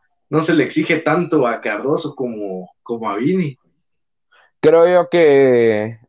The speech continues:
Speaker 2: a Vini y a todos los técnicos que están en el medio nacional se les exige porque se sabe de que ellos ya conocen el medio. En cambio,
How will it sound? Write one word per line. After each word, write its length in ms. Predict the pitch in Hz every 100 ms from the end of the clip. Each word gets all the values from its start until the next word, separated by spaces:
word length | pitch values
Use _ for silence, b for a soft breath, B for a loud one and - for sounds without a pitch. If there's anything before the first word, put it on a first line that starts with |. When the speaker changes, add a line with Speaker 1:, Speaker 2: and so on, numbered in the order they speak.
| -
Speaker 2:
a 160 | 120
Vini 840 | 123 143 165 165 156 131 117 92 -
y 220 | - 135
a 100 | 120
todos 280 | - 135 151
los 200 | 135 113
técnicos 580 | 120 135 147 135 120 -
que 480 | 110 104 104 101 110
están 300 | 110 117 131
en 180 | 139 127
el 160 | 107
medio 340 | 107 117 135 127
nacional 800 | 123 117 104 101 107 131 131 b b b
se 180 | - 131
les 200 | 127 123
exige 600 | 113 - 147 160 170 165 _ _ -
porque 340 | 135 135 120
se 180 | 113 110
sabe 540 | - 139 151 139 110 117
de 200 | 104 113
que 200 | 110 113
ellos 160 | 123 120
ya 160 | 123 -
conocen 500 | 110 113 117 110 98
el 140 | 98
medio. 380 | 107 120 104 - b b b
En 160 | 117
cambio, 920 | 117 127 135 147 143 127 117 107 107